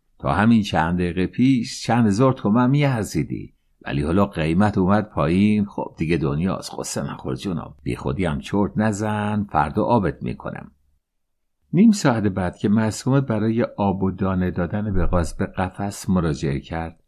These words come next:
قاز را مرده یافت. اما حقیقت غیر از آن بود، چون قاز نمرده بود، بلکه در اثر خوردن آلبالوی آلوده به الکل مست و لایعقل به گوشه‌ای افتاده بود.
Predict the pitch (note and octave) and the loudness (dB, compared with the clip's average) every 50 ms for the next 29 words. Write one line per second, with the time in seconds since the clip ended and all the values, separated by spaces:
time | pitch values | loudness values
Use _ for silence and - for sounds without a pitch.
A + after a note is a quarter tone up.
0 | _ _ _ _ _ _ _ _ - A2 A#2+ B2+ C#3 C3+ B2+ B2 B2 A2+ G#2+ F#2+ | _ _ _ _ _ _ _ _ 0 2 4 4 4 4 2 2 2 4 4 4
1 | F#2 F2 D#2 E2+ F2+ F#2 F2+ D#2 - - - _ _ _ _ _ _ _ _ _ | 4 2 0 -2 -2 -4 -4 -6 -10 -14 -20 _ _ _ _ _ _ _ _ _
2 | _ _ _ _ _ _ _ _ _ _ _ - A2+ B2 C3+ C3+ C3+ B2+ B2 A#2+ | _ _ _ _ _ _ _ _ _ _ _ 0 2 4 6 4 4 2 0 -2
3 | A2+ A2 - A#2+ A2+ G#2+ - B2 B2 B2 - _ - A#2+ A#2+ A#2 A#2 A2 - - | -2 0 0 -2 -2 0 -2 -4 -4 -4 -6 _ 0 0 2 2 0 -2 -2 -2
4 | F#2+ E2 D#2 C#2 C2+ C2 B1 - _ - - A2 A2 A2 A2 A2+ - _ - A#2 | -2 -2 -2 -2 -4 -6 -8 -8 _ -4 0 2 4 4 4 2 -2 _ 2 4
5 | B2+ C3+ C3 B2 B2+ B2+ C3 C3+ C3 B2+ A2 - - D2 - C2+ A1+ - - _ | 4 4 4 4 4 4 4 4 4 4 2 0 -2 -4 -4 -6 -8 -8 -10 _
6 | _ _ _ _ - C2+ C#2 D2 - - F#2+ F#2+ G2+ - - F#2 - - - G2+ | _ _ _ _ -4 -2 -2 0 0 0 0 0 0 0 -2 -4 -4 -2 0 0
7 | G2+ G#2+ - - F#2 F2 E2 F#2 F2+ G2+ - - - F2 G2 G2+ F#2 F#2+ G2+ G#2+ | 0 0 -2 -2 -2 0 0 2 2 0 0 0 0 2 2 2 2 2 0 2
8 | A2+ A#2+ B2 B2 - - - - G#2+ G#2+ G#2 G#2 G2+ A2+ G#2 G#2 F#2+ E2+ G2+ G2+ | 2 2 2 2 0 -2 -2 -2 0 2 2 2 0 0 -2 -2 -2 -2 -2 -2
9 | G2 - - - G#2 G#2+ G#2+ - _ _ _ - - F#2+ G#2+ A#2 A#2+ - - - | -4 -4 -4 -4 -4 -4 -4 -8 _ _ _ 0 2 4 4 4 2 0 -2 2
10 | A#2 G#2+ G#2 G2+ G#2+ G#2 G#2 G2+ G2+ G2+ G2 F#2+ G2+ G#2 - A2+ A2+ A2+ A#2+ G#2+ | 4 4 4 4 4 2 2 2 2 2 2 0 -4 -4 -4 -4 -2 -2 0 2
11 | G2+ G#2 F#2 F#2+ G#2 G2+ G2+ - A2+ A2 A2+ G#2+ G2+ F#2 - - - - - - | 2 2 4 4 4 4 4 4 2 2 2 2 0 -2 -4 -4 -4 -4 -4 -6
12 | - - - - - | -8 -8 -10 -10 -12